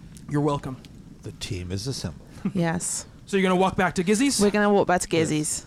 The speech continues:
Speaker 1: Okay. So you, you walk back to Gizzy's and you walk in, and Lee is sitting at one of the tables, still drinking some ale, uh, with, with her lute r-, uh, r-, right next to her.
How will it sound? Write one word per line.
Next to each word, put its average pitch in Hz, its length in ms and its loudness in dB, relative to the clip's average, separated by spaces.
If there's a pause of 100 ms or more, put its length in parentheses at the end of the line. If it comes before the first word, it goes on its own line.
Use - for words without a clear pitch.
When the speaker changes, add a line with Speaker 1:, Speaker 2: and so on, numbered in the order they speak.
(120)
Speaker 1:
Okay. - 100 -14 (440)
So 175 200 0
you, 175 240 0
you 190 120 4
walk 220 140 6
back 233 160 4
to 196 80 4
Gizzy's 190 340 4
and 180 100 2
you 170 100 4
walk 185 260 4
in, 196 300 4 (180)
and 165 480 0
Lee 220 560 2 (180)
is 185 140 2
sitting 196 320 2
at 190 80 2
one 196 80 4
of 185 60 2
the 180 40 -2
tables, 175 560 -2 (200)
still - 220 0
drinking 196 300 -4
some 196 140 0
ale, 180 360 2 (280)
uh, 160 160 4
with, 165 220 2
with 160 120 2
her 175 120 4
lute 180 280 4 (120)
r-, 196 80 4
uh, 185 160 4
r-, 160 200 4
right 165 520 0
next 185 220 0
to 214 100 2
her. 202 260 4